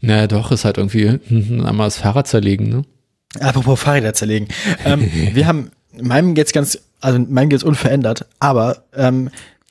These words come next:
Speaker 2: Belly hat sich dann doch mal gedacht, nachdem jetzt ihre Bre-, beide ihre Bremsen an ihrem Fahrrad mehrere Jahre lang stetig im Verfall waren, immer schlechter funktioniert haben,
Speaker 1: Pff, wer braucht schon Bremsen?
Speaker 2: könnte man ja mal, also k-,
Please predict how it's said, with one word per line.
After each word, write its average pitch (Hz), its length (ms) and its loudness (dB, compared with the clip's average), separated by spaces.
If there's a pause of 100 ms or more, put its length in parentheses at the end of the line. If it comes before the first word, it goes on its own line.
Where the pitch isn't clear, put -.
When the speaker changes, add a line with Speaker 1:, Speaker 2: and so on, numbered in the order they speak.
(120)
Speaker 2:
Belly 131 460 0
hat 147 140 2
sich - 100 -2
dann 135 140 2
doch 131 120 0
mal 147 100 2
gedacht, 127 500 -2 (1120)
nachdem 143 340 0
jetzt 147 180 0
ihre 135 160 0
Bre-, 120 220 -4
beide 180 280 2
ihre 156 200 4
Bremsen 160 340 0
an 135 100 2
ihrem 127 160 0
Fahrrad 131 380 0
mehrere 151 360 0
Jahre 147 320 0
lang 127 520 0
stetig 151 460 0
im 139 100 0
Verfall 143 460 0
waren, 113 260 0
immer 139 180 2
schlechter 147 380 0
funktioniert 131 540 -2
haben, 107 320 -4 (260)
Speaker 1:
Pff, - 160 -2
wer - 60 -16
braucht 92 200 0
schon 95 120 2
Bremsen? 107 320 0
Speaker 2:
könnte 190 300 0
man 165 180 0
ja 151 120 2
mal, 143 500 0
also 131 460 2
k-, 123 120 -6